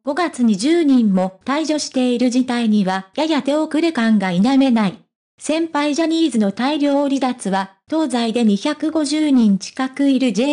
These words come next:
イアールたちにとって跳躍のチャンスでもあるのだが、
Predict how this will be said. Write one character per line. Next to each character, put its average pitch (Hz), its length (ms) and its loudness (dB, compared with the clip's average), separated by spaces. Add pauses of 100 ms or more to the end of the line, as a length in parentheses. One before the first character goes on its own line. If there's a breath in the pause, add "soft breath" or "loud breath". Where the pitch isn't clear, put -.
イ 294 40 2
ア 277 100 2
ー 277 60 2
ル 262 120 0
た 294 140 -2
ち 262 160 -4
に 214 160 4
と 240 120 -4
っ 240 40 -6
て 185 460 -8
跳 302 260 0
躍 320 280 0
の 294 160 -2
チ 294 120 -6
ャ 339 120 -2
ン 330 40 -10
ス 233 200 -4
で 220 100 2
も 190 120 2
あ 233 100 0
る 233 100 0
の 202 140 2
だ 214 140 -2
が、 180 200 -4